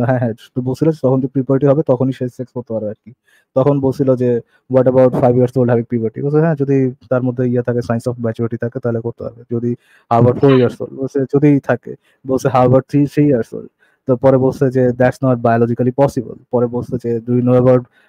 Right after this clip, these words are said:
Speaker 1: আহ, precocious puberty?" আহ, যেটা actually এগারো মাসের বাচ্চাদের হইতে পারে precocious puberty। পরে বলে,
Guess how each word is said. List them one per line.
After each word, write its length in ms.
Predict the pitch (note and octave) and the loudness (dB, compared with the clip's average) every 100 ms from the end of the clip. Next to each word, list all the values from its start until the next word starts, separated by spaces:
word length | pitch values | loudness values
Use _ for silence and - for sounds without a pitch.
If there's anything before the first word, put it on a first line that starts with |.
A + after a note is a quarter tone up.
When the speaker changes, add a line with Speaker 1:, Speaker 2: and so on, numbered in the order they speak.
| _ | _
Speaker 1:
আহ, 160 | B2+ A#2+ | -8 -4
precocious 420 | - C#3 C#3 C#3+ | -2 0 0 -2
puberty?" 380 | D3 C#3+ C3+ - B2 | 0 0 0 -4 -4
আহ, 240 | A#2+ A#2 | -2 -2
যেটা 260 | A2+ B2 B2 A#2+ G#2+ | -2 0 0 0 -2
actually 280 | A#2+ B2+ A#2+ | -4 -2 -2
এগারো 300 | A#2 A#2 A#2+ | -2 0 0
মাসের 260 | A#2+ B2+ A#2+ - | 0 -2 -4 -8
বাচ্চাদের 520 | A#2 A2+ - A#2+ A#2+ | -6 -6 -4 -4 -2
হইতে 180 | B2 B2 | -2 -2
পারে 160 | G#2+ | -4
precocious 400 | G#2 A2 A2+ A#2 | -8 -10 -12 -12
puberty। 320 | - A2 G#2 G#2+ C3 - | -14 -14 -16 -6 -4 -4
পরে 180 | - C#3+ | -2 0
বলে, 160 | C3 | -2